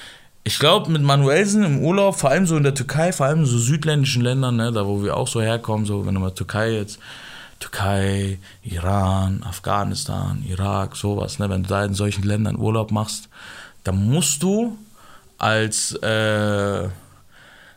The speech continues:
als schwarzer großer Mann musst du mit, äh, irgendwo musst du mit Rassismus rechnen, klar. Ähm,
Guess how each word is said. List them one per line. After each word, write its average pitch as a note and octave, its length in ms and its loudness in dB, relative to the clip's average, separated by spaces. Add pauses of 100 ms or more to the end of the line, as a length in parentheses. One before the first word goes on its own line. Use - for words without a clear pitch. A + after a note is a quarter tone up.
als - 520 -4 (160)
schwarzer A2 720 -2
großer A2 400 -2
Mann C3+ 460 0
musst C#3 340 0
du C3+ 80 4
mit, A#2+ 320 0 (100)
äh, G#2+ 560 0 (320)
irgendwo E3+ 280 2
musst E3 220 2
du F3 40 0
mit D#3 140 0
Rassismus D3 520 -2
rechnen, F#2 380 -6
klar. G#2 300 -4 (600)
Ähm, G#2 720 2